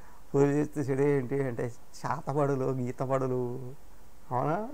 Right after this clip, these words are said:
జనరల్గా అంటూ ఉంటారు కదా, కదా? అలాగా ఏదైనా దుష్టమైన ప్రయోగాలు చేసి ఏమైనా నా తమ్ముళ్ళని చంపించాడా?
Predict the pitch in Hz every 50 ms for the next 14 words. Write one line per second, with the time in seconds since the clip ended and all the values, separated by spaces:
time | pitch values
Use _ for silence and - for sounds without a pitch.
0 | 262 139 117 131 131 123 131 143 156 143 156 151 143 123 - 147 135 127 113 143
1 | 139 135 135 131 139 151 180 214 - - - - - - - - - - - -
2 | - - - - 127 139 165 196 - - - - - - - - - 135 131 151
3 | 165 175 180 190 190 202 - 190 175 147 143 147 160 160 175 170 175 175 175 160
4 | 131 113 107 101 139 - - - - - 190 190 190 185 185 185 185 - - -
5 | 147 143 156 165 180 185 185 185 185 175 170 170 160 156 156 156 151 151 - 156
6 | 151 147 147 151 147 143 143 143 143 143 139 139 143 135 135 - 135 139 139 139
7 | 135 135 139 131 131 131 123 - 147 123 110 -